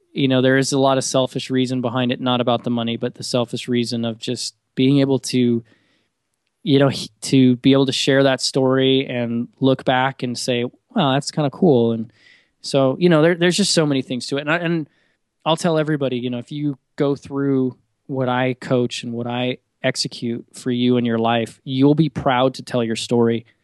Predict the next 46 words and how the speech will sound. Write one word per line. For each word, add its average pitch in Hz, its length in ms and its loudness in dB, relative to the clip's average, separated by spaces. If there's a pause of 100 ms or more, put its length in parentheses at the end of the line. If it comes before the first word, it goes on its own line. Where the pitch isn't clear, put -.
(380)
And 131 140 -2
that 139 120 0
sounds 135 300 2
really 135 300 4
weird, 127 460 4 (500)
um, 120 280 -6
but 135 180 -2
I'm 143 220 2
now 135 180 2
proud 131 600 -2 (100)
to - 120 -14
tell 135 200 0
my 131 240 0
story. 110 500 -8 (160)
Like 127 120 -10
I - 20 -6
said, 135 220 0
I 123 80 2
don't 143 140 0
have 151 120 -2
a 147 60 0
lot 139 160 0
of - 80 -10
pride 139 400 0
in 127 200 -8
my 120 180 -6
father's, 139 640 -2
in 123 80 -4
the 120 80 -4
last 120 340 -2
name 147 320 0
and 127 80 0
all 127 100 2
that 135 140 0
kind 135 140 -4
of 127 60 -4
stuff, 135 140 -2
and 135 80 -2
that's 131 140 -4
a 127 60 -14
whole 135 320 0
nother 127 180 2
story. 123 380 -4
But 131 240 0 (840)
I'm 151 260 0
proud 131 480 -2